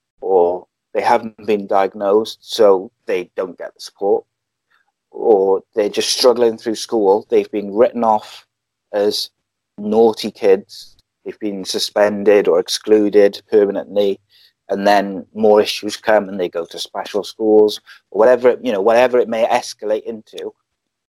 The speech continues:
And I worry that not every school will do what his school has done for him after his diagnosis.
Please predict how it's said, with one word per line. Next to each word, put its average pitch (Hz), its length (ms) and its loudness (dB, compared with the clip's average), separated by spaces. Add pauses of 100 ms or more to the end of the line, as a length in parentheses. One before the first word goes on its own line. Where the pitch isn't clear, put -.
(260)
And 120 120 -6
I 113 120 -2
worry 107 560 2 (200)
that 104 220 -6 (420)
not 120 200 0
every 123 240 0
school 107 560 -4
will 104 200 2
do 107 260 -2
what 95 260 -2 (120)
his 113 240 -8
school 101 300 -4
has 98 120 -4
done 104 240 -2
for - 180 -2
him 92 140 0
after 92 260 -6
his 95 140 -8
diagnosis. 92 720 -8